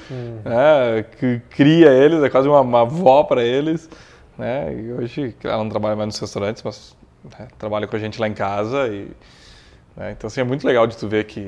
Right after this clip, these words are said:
Speaker 2: né, porque várias vezes sai uma galera e, e sai falando mal, porque ninguém consegue ir embora bem, né? E é muito louco isso, porque eles saem falando mal depois de um ano, "Ah, chefe, pá, era tão bom",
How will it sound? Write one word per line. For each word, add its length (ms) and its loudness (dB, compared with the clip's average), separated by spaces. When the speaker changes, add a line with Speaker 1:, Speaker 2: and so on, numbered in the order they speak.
Speaker 2:
né, 100 -6
porque 160 -6
várias 280 0
vezes 160 -4
sai 180 -2
uma 140 -4
galera 640 2
e, 340 -10
e 40 -12
sai 280 -4
falando 280 -4
mal, 140 2
porque 120 -12
ninguém 180 -6
consegue 240 -4
ir 60 -4
embora 340 0
bem, 300 -6
né? 260 -8
E 60 -6
é 20 -2
muito 200 -4
louco 180 2
isso, 80 -8
porque 120 -6
eles 100 -4
saem 180 4
falando 180 0
mal 200 4
depois 260 2
de 60 -2
um 160 -2
ano, 400 0
"Ah, 440 -2
chefe, 420 -10
pá, 180 -18
era 120 -20
tão 100 -12
bom", 480 -10